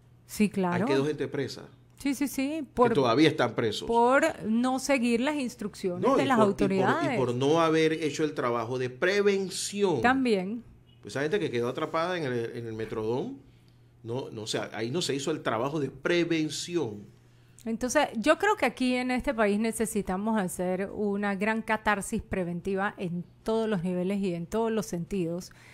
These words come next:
Speaker 1: porque hablamos de prevención en salud, pero nada más hablamos, porque luego cuando criticamos, nada más criticamos que no
Speaker 2: No
Speaker 1: hay
Speaker 2: pasa nada.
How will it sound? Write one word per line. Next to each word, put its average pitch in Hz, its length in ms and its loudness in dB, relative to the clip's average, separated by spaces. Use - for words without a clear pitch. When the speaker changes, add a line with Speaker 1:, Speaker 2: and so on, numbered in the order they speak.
Speaker 1:
porque 214 260 2
hablamos 220 420 4
de 247 100 6
prevención 208 560 0
en 269 100 -2
salud, 220 360 0
pero 202 200 -4
nada 185 100 -4
más 202 140 -4
hablamos, 190 500 -2
porque 180 240 -4
luego 208 300 2
cuando 220 300 0
criticamos, 269 720 0
nada 277 120 -2
más 247 120 -4
criticamos 247 500 -4
que 240 120 2
no 220 80 0
Speaker 2:
No - 40 2
Speaker 1:
hay 240 100 4
Speaker 2:
pasa 254 80 8
nada. - 40 -6